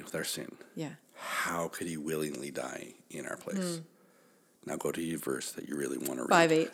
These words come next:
Speaker 2: Yeah,
Speaker 1: Yeah,
Speaker 2: yeah.
Speaker 1: Romans chapter five, verse
Speaker 2: This
Speaker 1: eight.
Speaker 2: one is such a good one, honestly.
Speaker 1: It really is, but
Speaker 2: "But God shows his love for us in that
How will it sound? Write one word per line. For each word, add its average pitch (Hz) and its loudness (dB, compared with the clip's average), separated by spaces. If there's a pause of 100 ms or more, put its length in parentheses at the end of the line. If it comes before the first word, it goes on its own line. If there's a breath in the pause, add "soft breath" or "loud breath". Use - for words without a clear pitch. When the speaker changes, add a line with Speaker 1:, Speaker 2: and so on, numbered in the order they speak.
Speaker 2:
Yeah, 240 4
Speaker 1:
Yeah, 320 8
Speaker 2:
yeah. 320 4
Speaker 1:
Romans 85 4
chapter - -2
five, 65 2
verse - -2
Speaker 2:
This 247 6
Speaker 1:
eight. - 0
Speaker 2:
one 269 6
is 254 4
such - -4
a 233 -6
good 233 -6
one, 220 -2
honestly. 202 2
Speaker 1:
It 117 10
really 143 10
is, 151 6
but - -6
Speaker 2:
"But 226 6
God 226 6
shows 208 4
his 214 2
love 190 6
for 185 4
us 156 -2
in 196 2
that 180 4